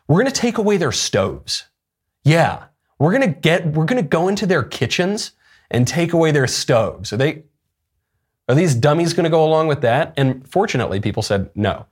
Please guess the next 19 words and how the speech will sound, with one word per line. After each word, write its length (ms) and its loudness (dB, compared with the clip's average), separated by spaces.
that 200 4
was 160 2
the 100 4
line. 380 -2
Stab 360 2
me 140 2
in 60 2
the 120 2
arm 260 4
with 140 2
an 60 0
experimental 580 0
drug. 560 2
That 160 2
was 160 -2
unfortunately 500 -2
not 200 2
the 60 2
line. 540 0